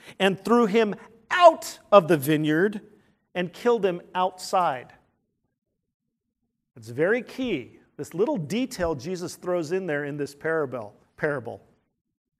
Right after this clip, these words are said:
'Cause Hebrews thirteen tells us that Jesus was killed outside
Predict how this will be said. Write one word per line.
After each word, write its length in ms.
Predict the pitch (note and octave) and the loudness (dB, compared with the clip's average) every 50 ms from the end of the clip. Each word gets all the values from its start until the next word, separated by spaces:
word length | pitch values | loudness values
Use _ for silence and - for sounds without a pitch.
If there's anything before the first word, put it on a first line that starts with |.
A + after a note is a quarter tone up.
| _ _ _ _ _ _ _ _ | _ _ _ _ _ _ _ _
'Cause 140 | - D#3 - | -12 -12 -6
Hebrews 360 | - A3+ A3 A3 G3+ F#3 G#3 | -4 -4 -2 -2 -4 -6 -2
thirteen 480 | - G#3 G3+ G3 G3 - A3 A#3 B3 A3 | 0 0 0 0 -2 -8 -8 -8 -8 -8
tells 320 | - E3+ D3+ D3 C#3 B2+ | -4 -2 -2 -2 -2 -4
us 280 | D3 C#3+ C#3 - - - - _ _ _ _ - | -6 -8 -8 -10 -16 -20 -20 _ _ _ _ -6
that 240 | D3 D3+ D3+ - | -4 -4 -4 -4
Jesus 840 | B2+ A2 B2 F3 A3+ A#3+ F#3+ D3 D3 C#3 D3 E3 - - - - - _ _ _ _ _ _ | -10 -10 -8 -6 -6 -6 -4 -4 -4 -4 -4 -6 -8 -10 -12 -14 -16 _ _ _ _ _ _
was 160 | - D#3+ - | -8 -8 -6
killed 500 | - - - - G3+ F#3+ F3 E3 D3+ C3 - - - _ _ _ _ | -8 -16 -4 -2 -2 0 0 -2 -4 -6 -12 -18 -20 _ _ _ _
outside 1120 | F3+ F#3+ G#3 A3 A3 - - - - - F#3+ F#3 F3+ F3+ F3 E3+ D#3+ D#3 D3 C3+ C3+ C3 | -2 0 0 -2 -4 -10 -16 -12 -4 -2 0 2 2 2 2 2 0 0 -2 -4 -6 -10